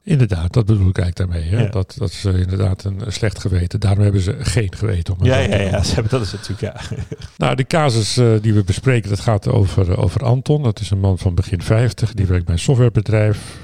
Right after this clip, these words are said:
Speaker 1: En, eh, is daar, eh, vijfentwintig jaar in dienst en krijgt een jubileum. En zijn directeur spreekt hem toe, daar heeft hij een goede band mee. De di-, directeur die vertrekt eigenlijk twee weken later vanwege zijn pensionering.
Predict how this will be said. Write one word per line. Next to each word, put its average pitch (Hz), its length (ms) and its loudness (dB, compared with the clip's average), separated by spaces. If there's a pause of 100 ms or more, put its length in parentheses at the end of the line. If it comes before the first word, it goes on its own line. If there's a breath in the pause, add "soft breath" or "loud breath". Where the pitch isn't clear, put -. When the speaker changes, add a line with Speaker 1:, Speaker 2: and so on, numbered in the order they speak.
(120)
Speaker 1:
En, 95 140 -2 (100)
eh, 85 100 -4 (340)
is 120 180 -2
daar, 95 260 0
eh, 90 140 2
vijfentwintig 101 520 0
jaar 90 220 0
in 92 100 -2
dienst 151 440 0
en 101 220 -6
krijgt - 320 -4
een 90 160 -2
jubileum. 120 680 2
En 104 120 0
zijn 104 100 -8
directeur 95 420 0
spreekt 92 260 -2
hem 95 100 -2
toe, 143 160 2
daar 123 140 -2
heeft 87 240 0
hij 95 100 -4
een - 60 -6
goede 92 180 0
band 127 180 2
mee. 117 300 2
De 104 100 0
di-, 95 180 -4 (140)
directeur 123 520 0
die 92 220 -2
vertrekt - 400 -2
eigenlijk 135 300 -2
twee 120 220 2
weken 110 260 2
later 107 280 2
vanwege 90 320 0
zijn 87 140 0
pensionering. 117 720 0